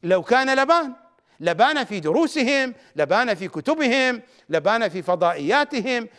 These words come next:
لبان على ألسنة هؤلاء الخطباء الذين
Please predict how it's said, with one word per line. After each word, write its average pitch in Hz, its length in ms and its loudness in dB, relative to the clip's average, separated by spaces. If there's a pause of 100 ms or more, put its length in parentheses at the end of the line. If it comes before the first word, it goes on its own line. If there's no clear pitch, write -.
(160)
لبان 208 380 2
على 247 380 2
ألسنة 285 580 -2 (160)
هؤلاء 226 500 0
الخطباء 220 580 -2
الذين 240 480 -2